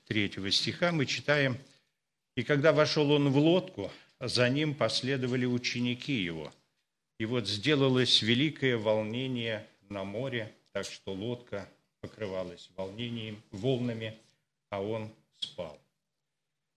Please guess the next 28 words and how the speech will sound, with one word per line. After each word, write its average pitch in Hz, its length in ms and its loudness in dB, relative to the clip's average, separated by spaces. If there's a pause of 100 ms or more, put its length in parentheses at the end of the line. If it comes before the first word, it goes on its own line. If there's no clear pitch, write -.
(440)
Тогда 147 280 8
ученики 160 600 4
его 151 260 6
подошли 139 580 4
к - 80 -10
нему, 135 360 2 (200)
разбудили 117 760 2
его 127 280 2
и 123 100 2
сказали: 117 560 0
'Господи, 107 540 0
спаси 120 600 0
нас, 90 320 -2 (120)
погибаем!' 104 600 4 (880)
И 113 100 6
говорит 120 480 8
им: 92 180 0 (220)
'Что - 260 2
вы 135 120 6
так 104 240 6
боязливы, 110 560 4
маловерные?' 92 760 2 (800)
Потом 117 320 6
встал, 135 440 10
запретил 107 580 2
ветрам 107 560 4
и 104 100 -2
морю, 123 480 6